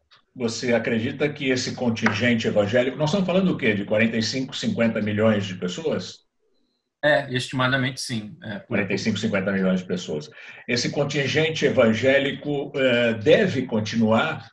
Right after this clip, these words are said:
Speaker 1: eh, aliado de um candidato de extrema-direita, um candidato moralmente conservador, um candidato como Jair Bolsonaro? Deve acompanhar a par e passo esse candidato?
Speaker 2: Brino, eu já vejo movimentos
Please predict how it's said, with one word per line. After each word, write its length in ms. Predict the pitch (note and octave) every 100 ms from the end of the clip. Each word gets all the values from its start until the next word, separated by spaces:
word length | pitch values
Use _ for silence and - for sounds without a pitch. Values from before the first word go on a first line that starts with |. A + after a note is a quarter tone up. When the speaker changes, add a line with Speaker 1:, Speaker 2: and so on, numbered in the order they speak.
| _
Speaker 1:
eh, 760 | A2 G#2+ G2+ G2+ F#2+ F2+ F2+ -
aliado 760 | A2+ G#2+ G#2+ B2+ E3 B2+ F2+ - _ _ _
de 100 | A2
um 140 | G#2+
candidato 1120 | G2+ A2+ G#2 G2+ G#2+ A2 A2+ - G2+ F#2 F#2 F2 E2+ G2+ _ _
de 120 | -
extrema-direita, 960 | - A2 G#2+ G2+ G2+ A2 C3+ C3+ C3 A2
um 80 |
candidato 680 | G2 G#2+ G2 G2+ G#2 G#2+ G#2
moralmente 640 | F#2+ G2+ G2+ F#2+ G2+ G2 -
conservador, 1000 | G2 - G2 F2+ A2+ C3 C#3 C#3 C3
um 120 | A#2+ A2
candidato 540 | A2 G2 G#2+ G#2+ -
como 300 | - D3 C3
Jair 300 | A2 A2+ G#2
Bolsonaro? 640 | F#2 F#2 - F#2+ C3 B2+ - _ _ _
Deve 440 | C3 C#3 C#3 F#2+ - - _
acompanhar 600 | C3 A#2 A2+ A#2+ A2 A2+
a 60 | A#2
par 240 | - C#3
e 120 | B2 -
passo 460 | D3 D3+ - -
esse 200 | E2+ -
candidato? 560 | F#2+ F#2 A2+ D3+ D3+ - _ _ _ _ _ _ _ - _ _ _
Speaker 2:
Brino, 300 | F3+ F#3 G3
eu 80 | F#3
já 160 | E3 F#3
vejo 380 | D3+ F#3 F3
movimentos 1300 | F3+ E3+ D3 C#3+ D3 D#3+ - D3+ C3+ - - - -